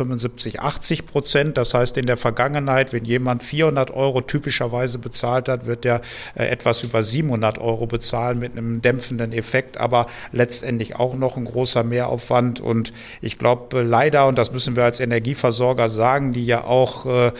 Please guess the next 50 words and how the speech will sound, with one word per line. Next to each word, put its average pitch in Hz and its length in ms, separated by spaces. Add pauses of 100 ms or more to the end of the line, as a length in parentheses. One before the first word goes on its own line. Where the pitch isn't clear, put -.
(340)
äh, 113 120
diese 123 280
Preise 123 400
leider 120 360
weitergeben 120 600
müssen, 131 440
das 113 140
finden 135 260
wir 123 140
in 120 100
dieser 123 260
Phase 123 360
auch 123 220
nicht 120 260
wirklich, 123 420
äh, 117 200
angenehm. 123 640 (280)
Man 117 220
muss 123 220
halt 127 180
sich 131 240
Gedanken 120 400
darüber 120 360
machen, 120 340
was 117 180
man 120 160
als 113 180
Einzelner 120 580
tun 127 280
kann, 123 280 (340)
um 120 140
hier 120 180
eine 120 140
gewisse 120 380
Entlastung 117 600
zu - 160
bekommen. 120 380
Und 117 140
da 117 60
hilft, 113 340
so 120 80
traurig 117 440
wie 120 60
das 113 200
ist, 113 160
leider 107 260
nur 107 140
das 107 200
Thema 107 280
Energiesparen. 104 760